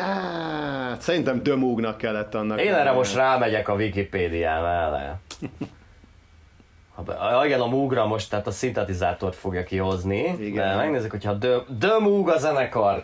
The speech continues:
Speaker 2: teljesen igazad volt, köszönöm.
Speaker 1: Igen, szerintem a simán a Moogot nem is használhatták volna, de, ö, ja.
Speaker 2: Igen. Így van.
Speaker 1: De
Speaker 2: Ez egy
Speaker 1: o-,
Speaker 2: elég
Speaker 1: o-,
Speaker 2: híres szintetizáló.
Speaker 1: olyan lett végül is, mint a The Prodigy, hogyha már úgyis egy szintiről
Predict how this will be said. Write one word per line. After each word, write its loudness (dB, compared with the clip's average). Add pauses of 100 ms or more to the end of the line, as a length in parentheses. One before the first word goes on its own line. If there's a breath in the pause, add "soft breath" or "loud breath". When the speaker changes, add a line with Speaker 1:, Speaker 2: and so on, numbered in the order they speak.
Speaker 2:
teljesen 2
igazad 0
volt, -2
köszönöm. -2 (100)
Speaker 1:
Igen, -2 (160 loud breath)
szerintem 2
a 2
simán 0
a 2
Moogot 2
nem 0
is -2
használhatták -4
volna, -2
de, -6
ö, -4 (960)
ja. -6
Speaker 2:
Igen. -2 (1160)
Így -6
van. -4
Speaker 1:
De 2
Speaker 2:
Ez 4
egy 2
Speaker 1:
o-, 2
Speaker 2:
elég 0
Speaker 1:
o-, -2
Speaker 2:
híres -6
szintetizáló. -4
Speaker 1:
olyan 0
lett -4
végül 0
is, -6
mint -4
a 0
The 0
Prodigy, -4
hogyha -6
már -4
úgyis -2
egy -4
szintiről -4